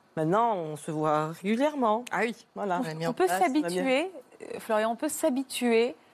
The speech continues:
Speaker 3: à une absence, on peut décider. Moi, j'ai l'impression qu'il y a quelque chose de l'ordre du déni. On, euh, Olivier nous disait tout à l'heure, « Je me suis menti à moi-même, j'ai pas voulu m'avouer que ma sœur me manquait. »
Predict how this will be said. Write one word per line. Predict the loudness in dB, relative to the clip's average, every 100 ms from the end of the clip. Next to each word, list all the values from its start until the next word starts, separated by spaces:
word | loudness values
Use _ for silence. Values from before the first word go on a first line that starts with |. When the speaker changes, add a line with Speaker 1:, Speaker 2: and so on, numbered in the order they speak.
| _ -4
Speaker 3:
à | 0
une | 0
absence, | 0 -4 -2 0 2 0 -6 -12 -8
on | -8
peut | -2 0
décider. | 2 0 -2 -2 2
Moi, | 2
j'ai | 2
l'impression | 0 -2 -6 -4
qu'il | -2
y |
a |
quelque | -2 -2
chose | -2 0
de | 2
l'ordre | 4 2 0
du | -2
déni. | 0 2 4 4 2 -2 -20 -20 -20 _ -4
On, | 0 2 0 2
euh, | 2 4
Olivier | 4 4
nous | 2
disait | 0 -2
tout | 0
à |
l'heure, « | 0 2
Je | 0
me | 0
suis | 0 0
menti | 0 0 0
à |
moi-même, | 0 0 0 -2
j'ai | -4
pas | -2 -2
voulu | 0 0
m'avouer | 0 0 -2
que | -2
ma |
sœur | -2 0
me | 0 0
manquait. » | -2 -2 -4